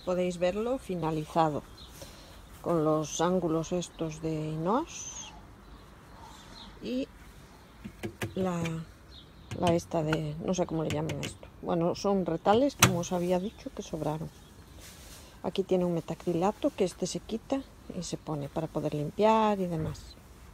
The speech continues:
Bueno, y lo demás no es novedad, solo que le puse césped artificial. Novedad es la caja con, con tierra, que le gusta muchísimo ir a las tortugas pa' aquí.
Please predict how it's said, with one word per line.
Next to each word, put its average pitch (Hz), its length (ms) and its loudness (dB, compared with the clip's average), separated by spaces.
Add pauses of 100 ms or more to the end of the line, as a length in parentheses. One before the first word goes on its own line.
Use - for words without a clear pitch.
(160)
Bueno, 196 300 4
y - 180 0 (280)
lo 185 160 4
demás 180 500 4
no 175 180 2
es 160 60 0
novedad, 165 420 2 (480)
solo 180 320 6
que 175 100 2
le 165 120 6
puse 214 400 0
césped 208 540 2 (200)
artificial. 151 840 -6 (1080)
Novedad 196 560 6
es 202 140 4
la 175 160 8
caja 190 400 4
con, 170 580 4
con 170 200 2
tierra, 220 420 8 (260)
que 220 120 4
le 208 80 10
gusta 240 320 4
muchísimo 247 720 4
ir 240 180 6
a 220 60 8
las 214 160 4
tortugas 220 440 2
pa' - 140 2
aquí. - 220 -8